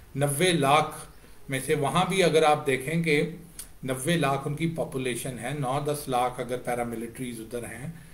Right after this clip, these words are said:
तो दस by एक का उसका वाया है। Why are you not capable of doing that? I mean, आप जो फ़लस्तीन में हो रहा है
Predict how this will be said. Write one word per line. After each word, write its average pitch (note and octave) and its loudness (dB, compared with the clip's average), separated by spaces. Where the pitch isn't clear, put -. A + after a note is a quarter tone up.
तो E3 4
दस D3 2
by F3+ 6
एक F3 0
का C#3 -2
उसका A#2+ -4
वाया A2 -6
है। B2 -8
Why F#3+ 4
are E3+ 2
you D#3+ 0
not C#3+ 0
capable C3 -4
of A#2 -4
doing A#3+ 4
that? A2 -2
I B2 -8
mean, C#3 -2
आप D#3+ -2
जो D3 4
फ़लस्तीन F3+ 0
में E3+ 4
हो C3 2
रहा B2+ 4
है C3 -2